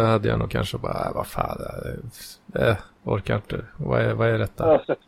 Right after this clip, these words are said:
Speaker 2: mig och kollar på YouTube här istället. Jag
Speaker 1: Ja,
Speaker 2: har
Speaker 1: nu, nu får du, det här får du deala med innan, <laughs> innan
Speaker 2: Ja.
Speaker 1: jag beblandar mig här.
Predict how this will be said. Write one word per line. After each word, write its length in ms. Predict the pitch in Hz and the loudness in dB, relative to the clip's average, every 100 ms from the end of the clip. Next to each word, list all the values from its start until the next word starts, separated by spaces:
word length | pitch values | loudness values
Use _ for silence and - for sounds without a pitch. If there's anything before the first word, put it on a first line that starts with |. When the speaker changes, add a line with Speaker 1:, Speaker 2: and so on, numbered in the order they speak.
| - | -4
Speaker 2:
mig 100 | 135 | -4
och 60 | - | 4
kollar 220 | 139 131 | 6 6
på 180 | 131 135 | 6 4
YouTube 680 | 131 131 127 - 139 135 123 | 6 4 2 2 4 6 6
här 180 | 113 117 | 6 4
istället. 440 | 120 127 107 - - | 0 0 0 -2 4
Jag 140 | 113 | 8
Speaker 1:
Ja, 320 | 110 107 101 | 8 8 6
Speaker 2:
har 440 | 104 - - - - _ _ 196 _ _ _ | 2 0 -2 -4 -8 _ _ -20 _ _ _
Speaker 1:
nu, 460 | - 110 107 98 92 - | -2 0 0 -2 -6 -4
nu 560 | - 110 110 50 50 - | -2 -2 -2 -4 -6 -6
får 200 | - - | -4 -4
du, 260 | 50 50 - - _ _ _ _ _ | -2 -6 -8 -12 _ _ _ _ _
det 100 | - | 2
här 140 | 107 107 | 4 4
får 120 | 107 | 4
du 120 | 104 | 2
deala 340 | 104 110 101 104 | 4 4 4 2
med 300 | 104 104 113 | 0 -2 0
innan, 180 | 113 - 156 - - 151 - 196 - 196 - | 2 6 4 2 0 0 2 0 2 -2 -2
<laughs> 1200 | - _ - - - - - - - _ _ _ | -20 _ -12 -10 -12 -14 -16 -18 -20 _ _ _
innan 440 | - 117 104 107 107 | 0 2 4 4 4
Speaker 2:
Ja. 60 | |
Speaker 1:
jag 260 | 107 104 107 | 4 2 0
beblandar 540 | 104 110 113 107 104 | 4 4 6 2 2
mig 200 | 117 117 | 0 -2
här. 220 | 117 - | -2 -6